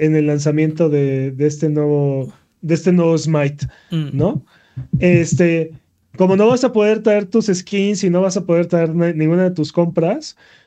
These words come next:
Speaker 1: entonces a los usuarios que hagan el salto les vamos a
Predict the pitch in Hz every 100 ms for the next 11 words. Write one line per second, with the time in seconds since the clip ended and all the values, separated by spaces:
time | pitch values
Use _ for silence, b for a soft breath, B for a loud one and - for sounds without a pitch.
0 | _ 175 156 165 165 170 - 170 165 165
1 | 165 185 202 214 190 180 190 170 156 175
2 | 180 233 240 B B - 160 165 180 180